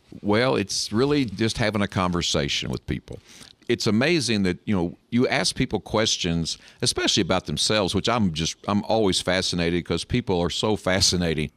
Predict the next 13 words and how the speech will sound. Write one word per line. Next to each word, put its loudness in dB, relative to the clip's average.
People 2
have -2
done 0
so 0
many 2
things. 0
Every 0
week 2
I 2
meet 0
somebody 0
that, 0
or -2